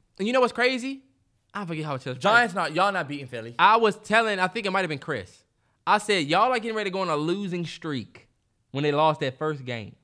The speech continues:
Speaker 1: Not first game, but they was, like, seven and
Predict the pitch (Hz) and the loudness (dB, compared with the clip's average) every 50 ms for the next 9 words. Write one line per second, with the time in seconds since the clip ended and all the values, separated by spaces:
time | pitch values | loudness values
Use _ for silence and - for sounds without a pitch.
0 | _ _ _ _ _ - 156 180 175 - 160 147 139 135 131 120 113 120 131 151 | _ _ _ _ _ -8 -8 -8 -6 -4 -4 -4 -2 -2 -4 -2 -2 -2 -2 -2
1 | 160 151 147 139 139 131 120 - - - 160 160 160 151 160 156 151 147 147 143 | -2 -2 -4 -2 -2 -4 -4 -6 -8 -2 -2 -2 0 0 -4 -4 -4 -4 -6 -6
2 | 139 135 135 123 113 107 | -8 -8 -10 -10 -12 -14